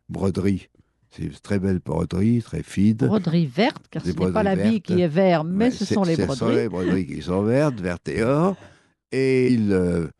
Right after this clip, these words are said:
Speaker 1: participera donc à la vie totale de l'Institut de France, c'est-à-dire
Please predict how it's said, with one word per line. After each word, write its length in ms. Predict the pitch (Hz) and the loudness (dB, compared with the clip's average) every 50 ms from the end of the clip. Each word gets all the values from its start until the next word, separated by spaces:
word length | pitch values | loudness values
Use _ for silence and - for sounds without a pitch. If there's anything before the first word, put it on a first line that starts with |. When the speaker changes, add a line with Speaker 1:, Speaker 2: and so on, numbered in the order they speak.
| _ - | _ -8
Speaker 1:
participera 720 | - 85 - - - - - - - - - - 80 82 82 | -8 -8 -8 -8 -18 -16 -16 -14 -12 -14 -14 -10 -8 -6 -4
donc 240 | 85 90 82 - | -4 -4 -4 -4
à 40 | 82 | -6
la 140 | 78 76 76 | -6 -6 -6
vie 160 | 85 87 82 | -6 -8 -8
totale 400 | - 80 78 - - 92 92 90 | -6 -8 -8 -4 -4 -2 -2 -2
de 80 | 78 78 | -2 -4
l'Institut 480 | 78 76 73 - - 82 - - 71 | -6 -6 -8 -8 -10 -10 -10 -10 -16
de 60 | - - | -14 -10
France, 380 | - 82 90 101 127 135 - _ _ _ - - _ _ | -6 -4 -2 -2 -2 -4 -6 _ _ _ -20 -20 _ _
c'est-à-dire 720 | - - - 101 - - 101 95 87 98 101 101 95 90 | -12 -6 -6 -4 -2 -2 -2 -2 0 0 2 2 2 0